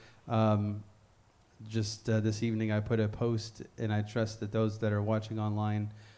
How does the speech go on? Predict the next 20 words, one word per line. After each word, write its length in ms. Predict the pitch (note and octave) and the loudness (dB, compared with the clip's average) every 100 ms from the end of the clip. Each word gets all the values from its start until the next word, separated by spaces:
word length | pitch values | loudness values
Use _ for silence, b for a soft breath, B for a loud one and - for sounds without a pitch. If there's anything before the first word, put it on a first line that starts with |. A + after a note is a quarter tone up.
| B - | B -4
uh, 240 | G2+ F#2 F#2+ | 0 0 0
hopefully 380 | G#2+ G#2 G#2+ | -2 0 0
have 160 | G2+ G2+ | 2 0
seen 280 | - A2 G#2+ | -2 0 2
that 160 | G2+ | 0
as 200 | F#2+ F2+ | 0 0
well. 460 | G#2 A2+ G2+ F#2 A2 B B B - | 2 4 4 2 -2 B B B -4
Um, 500 | G#2+ G#2+ G#2 G2 G2 - - - - _ - _ _ _ - - - C3 | 2 4 4 2 -6 -10 -18 -20 -20 _ -20 _ _ _ -20 -20 -12 -4
I've 100 | A#2 | 2
been 240 | C3 A#2+ | 4 6
wondering 560 | C3+ C3+ C3 B2+ A#2+ A#2+ | 4 4 4 4 2 -2
if 380 | A2 C3+ C3 | 0 2 2
and 180 | A#2+ A#2 | 0 2
when 220 | A#2+ B2 | 2 2
we 100 | A#2+ | 2
might 320 | A#2 A#2 A#2 A2+ | 2 0 0 -2
have 380 | A#2+ A#2 G#2 | -2 0 -2
the 160 | A2 A2+ | 0 0
opportunity 640 | G#2+ A2 - A#2 A2 G#2+ G#2 | 0 -2 -2 -2 0 0 0
to 280 | A2 G2 | -2 -2